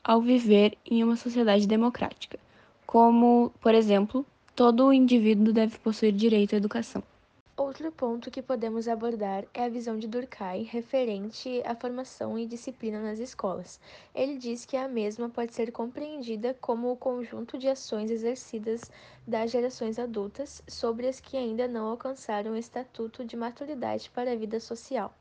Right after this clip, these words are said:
Speaker 1: Sendo assim, o sociólogo ficaria desnorteado ao ver a situação atual do Brasil.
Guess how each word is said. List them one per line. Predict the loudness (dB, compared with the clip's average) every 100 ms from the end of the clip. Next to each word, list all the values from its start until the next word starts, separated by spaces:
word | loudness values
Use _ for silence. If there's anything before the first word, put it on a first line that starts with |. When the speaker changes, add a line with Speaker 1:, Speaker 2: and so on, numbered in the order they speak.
| _ _ _ _ _ _ _
Speaker 1:
Sendo | 0 8 10 10
assim, | 10 6 4 2 -4
o | 4
sociólogo | 4 6 8 8 8 2
ficaria | 4 8 10 10
desnorteado | 10 12 12 10 8 10 8 4 -2 -16 2
ao | 6 8
ver | 8
a | 6
situação | 4 2 4 6 4
atual | 6 6 6
do | 6
Brasil. | 6 6 4